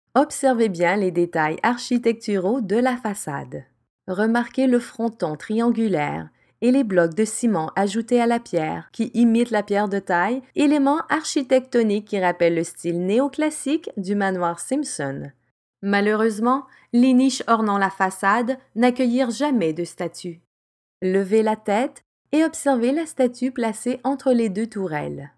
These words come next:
Le vingt-six juillet mille huit cent quatre-vingt-neuf, des grues géantes élèvent, entre les deux tourelles, la statue L'Éducation de la Vierge, représentant Sainte Anne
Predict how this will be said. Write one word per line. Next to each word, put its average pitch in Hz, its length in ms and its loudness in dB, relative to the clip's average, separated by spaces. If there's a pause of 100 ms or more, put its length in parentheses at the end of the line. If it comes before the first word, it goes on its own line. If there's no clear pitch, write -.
(400)
Le 247 140 6
vingt-six 294 560 0
juillet 214 340 0
mille 220 240 0
huit 254 80 -2
cent 214 200 -4
quatre-vingt-neuf, 190 840 -4 (160)
des 226 220 2
grues 220 260 2
géantes 190 520 0
élèvent, 202 580 2 (220)
entre 185 300 4
les 175 180 2
deux 170 160 -2
tourelles, 226 560 0 (180)
la 254 160 4
statue 339 600 2 (220)
L'Éducation 240 760 0
de 190 80 0
la 170 180 2
Vierge, 180 560 -2 (380)
représentant 262 720 0
Sainte 254 360 -2
Anne 285 300 2